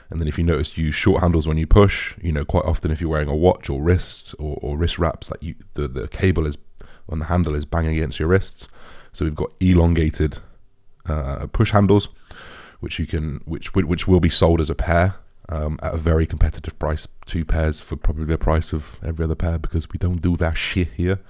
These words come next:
Um, we've got new knee sleeves, so the knee sleeves sold out pretty quickly last time,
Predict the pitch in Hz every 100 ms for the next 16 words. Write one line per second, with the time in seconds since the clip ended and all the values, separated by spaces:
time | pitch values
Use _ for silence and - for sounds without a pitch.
0 | - - - - - - - - 85 85
1 | 85 87 92 - 87 90 98 90 90 90
2 | - 92 95 90 80 78 82 - - 80
3 | 90 92 90 90 76 80 - - 82 85
4 | - 87 80 85 - 80 80 82 - 80
5 | 80 78